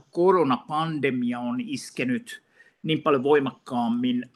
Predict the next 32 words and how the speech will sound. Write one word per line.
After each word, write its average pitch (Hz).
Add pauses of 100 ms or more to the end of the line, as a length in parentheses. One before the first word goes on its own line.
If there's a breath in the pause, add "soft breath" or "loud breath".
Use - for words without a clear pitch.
latinalaiseen 135
Amerikkaan 117
ja 127
Eurooppaan 131
kuin 113
vaikkapa -
Afrikkaan, - (340 loud breath)
niin 123 (340)
tälle 139
on 131
monia 139
syitä, 160
ja 123
mä 131
en 127
ole, 127
ö, 139 (260)
pandemian 127 (720)
näiden 147
ulottuvuuksien 127
asiantuntija, 123
mutta 123
yksi 135
asia, 143
mikä 135
niissä 127
on 143
nostettu 170
esiin, 123
on 120
nimenomaan, 123
että 113